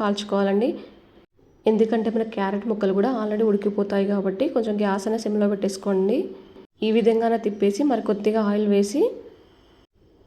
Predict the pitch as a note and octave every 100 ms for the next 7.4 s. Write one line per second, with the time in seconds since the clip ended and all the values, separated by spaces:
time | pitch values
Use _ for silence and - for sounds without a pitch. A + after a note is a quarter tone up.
0 | _ A#3 G#3 A3 A3+ G#3+ A3+ G#3+ A3 C#4
1 | B3+ A3+ A3 A3+ G#3+ G#3 G#3+ G#3+ A#3+ G#4+
2 | - - - - _ _ _ - G#3 G3+
3 | G3 G3+ F#3+ G3 G3 A#3+ A3 G#3 F#3+ G3+
4 | B3+ C4 G#3 G3+ G3+ G#3+ A3 A3+ G3+ G3
5 | G3 F#3+ F#3+ G#3+ E4 - - - - _
6 | _ _ _ _ _ A3+ G#3+ A3 A3 G3+
7 | G3+ G#3 G3+ A3